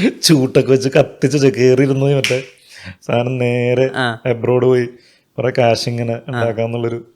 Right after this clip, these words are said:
Speaker 1: പരിപാടിയായിരുന്നു. പക്ഷേ അത് കഴിഞ്ഞപ്പോഴാണ് മനസ്സിലായത് അതൊരു,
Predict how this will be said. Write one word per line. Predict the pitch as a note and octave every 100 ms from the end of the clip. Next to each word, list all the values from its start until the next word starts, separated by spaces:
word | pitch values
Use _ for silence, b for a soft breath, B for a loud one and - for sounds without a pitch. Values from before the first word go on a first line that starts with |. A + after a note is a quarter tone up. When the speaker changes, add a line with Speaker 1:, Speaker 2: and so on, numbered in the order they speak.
| _
Speaker 1:
പരിപാടിയായിരുന്നു. | A2+ A2+ A2 G2 F#2
പക്ഷേ | E2 F#2 F#2 B B B B -
അത് | G#2
കഴിഞ്ഞപ്പോഴാണ് | A2+ G2 G#2+ B2 C#3+
മനസ്സിലായത് | C#3+ C3 C3 B2
അതൊരു, | B2 C3+ C#3